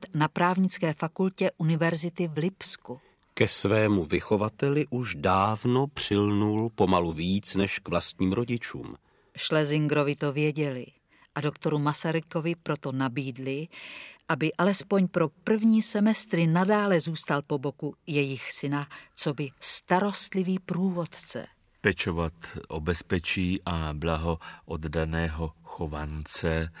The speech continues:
Speaker 3: a pobírat za to dosavadní skvostnou apanáž? <laughs> Kdo by to nevzal?
Speaker 2: Představě, jak za ohromné peníze dělá společníka bezproblémovému příteli a zbude mu přitom prostor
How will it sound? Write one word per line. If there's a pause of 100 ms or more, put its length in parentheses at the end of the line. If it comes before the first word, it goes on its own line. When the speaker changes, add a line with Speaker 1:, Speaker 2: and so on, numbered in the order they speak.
(360)
Speaker 3:
a
pobírat
za
to
dosavadní
skvostnou
apanáž? (260)
<laughs>
Kdo
by
to
nevzal? (440)
Speaker 2:
Představě, (180)
jak
za
ohromné
peníze
dělá
společníka
bezproblémovému
příteli (440)
a
zbude
mu
přitom
prostor